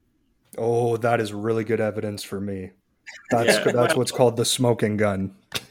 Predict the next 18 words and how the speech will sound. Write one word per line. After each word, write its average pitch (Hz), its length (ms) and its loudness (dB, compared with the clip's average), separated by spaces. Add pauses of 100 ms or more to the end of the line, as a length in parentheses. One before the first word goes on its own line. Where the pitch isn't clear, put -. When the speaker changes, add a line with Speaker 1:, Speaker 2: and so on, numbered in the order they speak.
Speaker 2:
Yeah, - 160 -2
five, 143 300 2
Speaker 1:
<laughs> - 100 -10
That's, - 20 -14
that's 156 160 -2
Speaker 2:
five 143 100 -2
point 139 220 0
three 135 160 -2
fouls 123 420 2
per, 110 300 0
uh, 107 240 2 (240)
per 117 200 -6
thirty-six 107 720 -2
versus, 98 680 -6
uh, 92 400 0
for 101 80 -10
Mason 98 320 -4
Plumlee, 92 500 -8